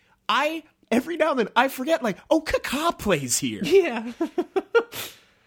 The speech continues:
Speaker 1: He
Speaker 2: We're gonna
Speaker 1: is
Speaker 2: have
Speaker 1: Oh,
Speaker 2: in,
Speaker 1: my God.
Speaker 2: in August,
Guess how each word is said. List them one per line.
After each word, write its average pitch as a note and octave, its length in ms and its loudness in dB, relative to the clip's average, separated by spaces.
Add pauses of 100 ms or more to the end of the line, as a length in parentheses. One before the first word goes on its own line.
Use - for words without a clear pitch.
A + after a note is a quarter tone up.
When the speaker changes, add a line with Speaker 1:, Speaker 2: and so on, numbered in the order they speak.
(140)
Speaker 1:
He - 160 2
Speaker 2:
We're E3 100 6
gonna A3+ 140 4
Speaker 1:
is G#3 40 0
Speaker 2:
have D#3 240 2
Speaker 1:
Oh, E3+ 260 4
Speaker 2:
in, G2+ 80 -10
Speaker 1:
my G2 160 -18
God. C#3 220 -2
Speaker 2:
in F3 160 -2
August, E3+ 680 0